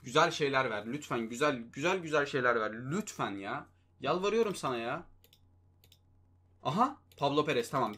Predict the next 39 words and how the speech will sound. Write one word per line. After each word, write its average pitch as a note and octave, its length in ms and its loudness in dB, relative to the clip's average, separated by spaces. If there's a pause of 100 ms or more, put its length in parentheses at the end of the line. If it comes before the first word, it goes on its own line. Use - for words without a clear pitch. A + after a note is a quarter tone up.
Bilinmeyen F3+ 520 6
bir F#3+ 100 4
elit E3 300 2
oyuncu C#3+ 200 0
çıktı. - 300 -4
M B2 260 2
O G#3 180 2
mevkisi F#3 480 -2
çok - 280 -4
güzel A#2 180 -2
oldu. B2+ 360 2 (420)
Devam B2+ 380 6
ediyoruz. - 440 -10 (120)
Hadi F#3+ 300 8
abicim. F#2+ 340 -2 (240)
Şöyle D#3+ 460 6
daha D3+ 180 8
güzel C#3 300 4
bir A#2 60 -6
şeyler B2 340 0
verir D#3+ 180 2
misin? G3 340 -4
Tabii F3+ 200 -2
ki A#2 120 -6
verirsin. A2+ 380 -6 (560)
Sana C#3 240 -2
güveniyorum. A#2 500 0
Hadi D3+ 320 4
be A#2+ 60 4
oğlum G#2 280 0
be. G#2 200 -6 (120)
Hadi F3 320 2
be E3+ 40 6
oğlum D3+ 300 4
be. D3 280 -2 (180)
Şöyle A#3 280 2
güzel A3 260 2
bir G#3 60 -6
şeyler. F#3 380 -2